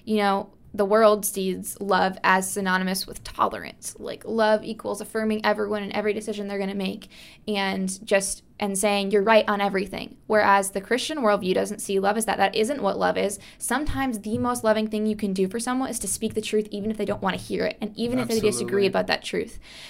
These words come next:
Speaker 1: And so that, that's very controversial, um, but, you know, truth is not relative. Truth is objective. And so
Speaker 2: Right.
Speaker 1: if it is, uh, speaking that truth is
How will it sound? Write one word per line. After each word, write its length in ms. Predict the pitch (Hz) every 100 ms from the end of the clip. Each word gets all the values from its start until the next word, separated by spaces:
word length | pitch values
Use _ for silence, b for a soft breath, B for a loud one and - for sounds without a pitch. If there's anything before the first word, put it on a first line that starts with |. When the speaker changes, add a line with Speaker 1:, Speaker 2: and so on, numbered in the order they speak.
| B -
Speaker 1:
And 240 | 220 208
so 260 | 220 208 202
that, 280 | 226 220 226
that's 160 | 220
very 180 | 240 233
controversial, 680 | 220 220 214 214 233 269 277 B B -
um, 400 | 220 214 202 196
but, 480 | 202 196 214 208 - - _ -
you 140 | 208
know, 100 | 202
truth 400 | 202 247 247 247 -
is 320 | 214 214 202
not 260 | 208 220
relative. 600 | 185 214 220 - - - - - - _ -
Truth 220 | 190 190
is 100 | 190
objective. 540 | 190 214 - - - -
And 140 | 208
so 200 | - 196
Speaker 2:
Right. 100 | -
Speaker 1:
if 100 | 220
it 100 | 233
is, 380 | 254 196 202 - B B -
uh, 220 | 208 -
speaking 440 | - - 240 247 254
that 180 | 247 247
truth 480 | 254 202 202 - - b b -
is 140 | 208